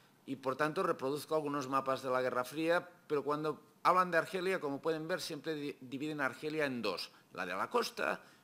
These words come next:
y la del interior. Y también comienzan a explicar en el cincuenta y siete que lo de la Argelia es una guerra revolucionaria, y esta imagen la encuentro diverti-,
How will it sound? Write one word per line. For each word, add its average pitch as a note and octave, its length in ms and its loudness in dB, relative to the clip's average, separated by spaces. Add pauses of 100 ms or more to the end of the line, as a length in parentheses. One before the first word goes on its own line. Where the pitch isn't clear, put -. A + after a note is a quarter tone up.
(140)
y - 40 -8
la C3+ 140 4
del A#2 160 0
interior. G#2 520 -2 (1500)
Y D#3 100 -4
también F#3 480 4
comienzan F3 460 -4
a F3+ 40 0
explicar E3 380 0
en D3 80 0
el B2+ 80 -2
cincuenta D#3+ 400 -6
y C#3+ 80 -4
siete D3+ 340 -4
que C3+ 100 -2
lo A#2+ 140 2
de A2 60 2
la A2 120 2
Argelia D3 440 0
es C#3+ 140 -2
una B2 120 -2
guerra A2 280 2
revolucionaria, D#3+ 840 0 (1080)
y F3+ 120 2
esta G#3+ 240 6
imagen F#3 380 4
la E3 60 4
encuentro D#3 340 2
diverti-, C#3+ 560 2